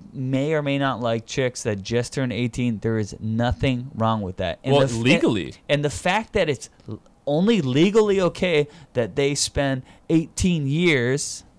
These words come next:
Speaker 1: quote, years,
Speaker 2: Yeah.
Speaker 1: rotating around the fucking sun,
Speaker 2: Yeah.
Speaker 1: that makes it okay.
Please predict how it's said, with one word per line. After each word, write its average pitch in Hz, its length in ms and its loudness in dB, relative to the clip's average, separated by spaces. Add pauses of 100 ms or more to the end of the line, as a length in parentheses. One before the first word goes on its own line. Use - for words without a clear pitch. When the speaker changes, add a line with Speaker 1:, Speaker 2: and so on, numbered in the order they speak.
(140)
Speaker 1:
quote, 127 280 -4
years, 123 580 -2
Speaker 2:
Yeah. 92 320 -2
Speaker 1:
rotating 143 760 0
around 127 460 0
the 120 80 -4
fucking 127 500 -4
sun, 117 720 -2
Speaker 2:
Yeah. 90 300 -10 (100)
Speaker 1:
that 123 340 -2
makes 139 360 -2
it 139 80 2
okay. 123 520 0